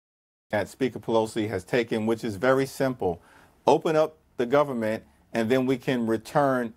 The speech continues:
to some degree of normalcy, which will allow the president to deliver the State of the Union address. But given the fact that you have Coast Guard, uh, folks who are working without pay,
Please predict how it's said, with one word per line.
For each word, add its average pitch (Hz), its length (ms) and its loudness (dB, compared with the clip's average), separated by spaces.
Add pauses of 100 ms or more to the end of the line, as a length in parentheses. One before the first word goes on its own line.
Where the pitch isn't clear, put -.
to - 100 -12
some 131 360 -2
degree 117 460 0
of 98 140 -4
normalcy, 127 680 0 (260)
which - 180 -4
will 120 180 4
allow 127 300 4
the 120 100 -8
president 120 600 -2 (120)
to 127 120 -6
deliver 117 580 0
the 107 80 -14
State 123 200 0
of 110 140 -2
the 107 80 -6
Union 113 280 -2
address. 98 440 0 (480)
But 131 280 4 (100)
given 170 240 0
the 160 60 0
fact - 300 2
that 135 180 -4
you 143 80 -2
have 123 300 2 (180)
Coast 151 320 0
Guard, 147 360 2 (640)
uh, 98 100 0
folks 151 380 0
who 143 140 -2
are 117 60 4
working 147 640 0
without 131 400 0
pay, 151 340 -2